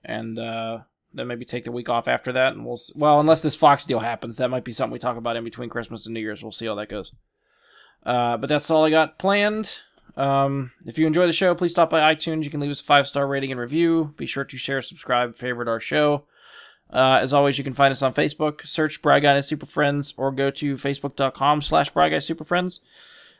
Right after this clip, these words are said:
Uh, send us questions, comments, topic suggestions, any of that goodness. Uh, you can also do so at bryguysuperfriends at gmail dot com or B G Superfriends,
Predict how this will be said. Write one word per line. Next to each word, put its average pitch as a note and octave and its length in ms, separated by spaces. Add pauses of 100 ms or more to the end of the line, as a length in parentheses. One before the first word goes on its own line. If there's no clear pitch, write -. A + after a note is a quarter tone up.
(120)
Uh, D3 360
send E3+ 220
us D#3+ 160
questions, D#3+ 460
comments, D3+ 380
topic C#3 300
suggestions, C3 580
any A2+ 160
of A2+ 120
that A2+ 200
goodness. D3 600 (160)
Uh, A#2 140
you B2 120
can C#3 100
also C3+ 200
do C3 160
so B2+ 340
at A#2+ 280 (140)
bryguysuperfriends B2+ 960
at A#2+ 140 (100)
gmail C3 380
dot A#2+ 160
com D3 420
or C#3 300
B C#3+ 200
G C3+ 120
Superfriends, C#3 720